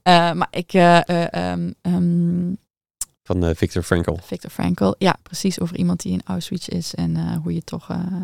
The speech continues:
Speaker 1: ja, hoop, hoop kan vinden.
Speaker 2: Ja.
Speaker 1: In, eh, ja, wat denk ik zo'n beetje de meest moeilijke omstandigheden denkbaar zijn. Supermooi. Eh, ja, en zo, eh, heb ik, eh, ik, ik, ik ben ook heel blij met mijn dankboek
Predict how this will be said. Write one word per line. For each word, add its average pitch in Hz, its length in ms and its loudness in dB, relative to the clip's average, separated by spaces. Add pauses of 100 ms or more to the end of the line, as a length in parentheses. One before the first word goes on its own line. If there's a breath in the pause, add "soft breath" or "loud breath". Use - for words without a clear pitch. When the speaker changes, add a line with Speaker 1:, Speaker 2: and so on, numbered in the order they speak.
(340)
Speaker 1:
ja, 175 260 -6
hoop, 170 280 -4 (100)
hoop 175 220 -6
kan 180 180 -6
vinden. 175 440 -4
Speaker 2:
Ja. 90 180 2 (280 soft breath)
Speaker 1:
In, 165 240 2
eh, 165 400 2
ja, 160 220 -2
wat 160 160 -6
denk 170 180 -2
ik - 120 -18
zo'n 175 140 -2
beetje 170 220 0
de 175 80 -4
meest 165 480 0
moeilijke 165 460 -2
omstandigheden 165 640 -4
denkbaar 156 360 -2
zijn. 226 240 0 (720 loud breath)
Supermooi. 175 640 0 (100)
Eh, 180 140 0 (760)
ja, 302 360 4
en 214 140 6
zo, 262 320 8
eh, 202 160 8
heb 196 140 4
ik, - 120 0
eh, 180 360 6
ik, - 260 -2 (280)
ik, - 260 -6 (120)
ik 208 80 -2
ben 208 100 6
ook 208 100 4
heel 214 100 6
blij 185 160 4
met 185 100 2
mijn 180 160 4
dankboek 208 520 4